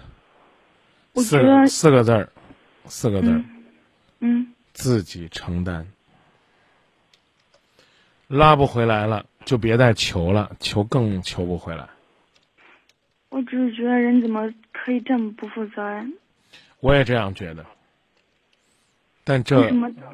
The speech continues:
Speaker 2: 但这，
Speaker 1: 为什么前两天还好好的？
Speaker 2: 你看，你看，这个时候我们不要总问为什么，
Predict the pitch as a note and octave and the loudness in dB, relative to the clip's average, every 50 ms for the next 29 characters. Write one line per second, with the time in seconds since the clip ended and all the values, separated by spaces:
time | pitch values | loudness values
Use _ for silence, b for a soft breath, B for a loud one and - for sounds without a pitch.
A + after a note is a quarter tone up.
0 | - _ _ - D3 C#3 C#4+ C#4+ D#3 C#3 A#2+ A#2 - - - A#3+ A#3 A#3 B3 A#3 | -20 _ _ -2 0 2 4 4 4 4 4 4 2 -2 -4 -2 -2 0 0 0
1 | A3+ A3+ A#3+ A3+ A3+ A#3 A3+ A3+ A#3 A3+ B3 A3 - G#3+ G#3+ G#3+ G#3 G#3 G#3 - | -2 -2 -2 -2 -2 0 0 0 0 0 -2 -2 0 -2 -4 -4 -4 -6 -8 -6
2 | G#2 A#2 A2+ A2+ A2 G#2 b b b b b b b b b _ - F3 E3+ D#3 | -8 -8 -8 -8 -10 -10 b b b b b b b b b _ -2 0 2 2
3 | C#3 - - C3+ C#3 C#3+ C3 A2+ A2+ A2+ G#2 - B2+ C#3 C3+ A#2+ - F#2+ E2 F2 | 2 0 0 2 2 4 2 2 0 -2 0 2 4 4 4 4 2 -2 -4 -2
4 | F#2+ G#2 A2+ C#3+ C#3 A#2 G2 - F2 D2+ D2+ D2 | -2 0 2 2 2 2 0 -4 -8 -10 -10 -14